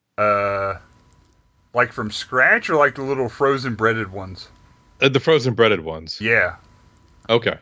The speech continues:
Speaker 1: I eat 'em in, like,
Speaker 2: Just
Speaker 1: two
Speaker 2: check.
Speaker 1: bites. They're fucking delicious.
Speaker 2: Yeah, 'cause I was like, yeah, in high school, my parents would, like, go to, like, Aldi's and just grab whatever, like, cheap frozen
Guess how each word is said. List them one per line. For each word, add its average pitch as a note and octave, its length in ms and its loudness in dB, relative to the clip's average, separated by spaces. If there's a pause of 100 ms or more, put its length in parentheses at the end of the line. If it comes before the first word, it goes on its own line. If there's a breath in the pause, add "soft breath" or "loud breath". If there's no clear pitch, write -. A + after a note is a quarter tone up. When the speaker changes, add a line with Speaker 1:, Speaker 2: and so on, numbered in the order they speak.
(240)
Speaker 1:
I A2+ 100 0
eat B2+ 100 -2
'em B2+ 80 -6
in, B2+ 60 -6
like, G2+ 180 -2
Speaker 2:
Just A2 260 2
Speaker 1:
two G2 40 -12
Speaker 2:
check. A2+ 100 2
Speaker 1:
bites. A2+ 240 -2
They're G2 120 -12
fucking A#2+ 360 -4
delicious. F#2 580 -12 (640)
Speaker 2:
Yeah, A#2 400 2
'cause C3+ 220 -2
I D3 80 4
was D3 120 2
like, B2 220 0
yeah, C3 120 2
in A#2+ 60 0
high C3+ 200 2
school, A#2 520 0 (280 soft breath)
my A#2+ 100 2
parents B2 400 -4
would, A#2 100 -4
like, A2+ 100 -4
go A#2 140 2
to, A2+ 60 2
like, G2+ 140 0
Aldi's G#2 500 0
and G#2+ 160 -6
just G2+ 140 -8
grab A2 340 2
whatever, G#2+ 400 2
like, G#2 280 0
cheap A#2 360 -4
frozen A2 840 0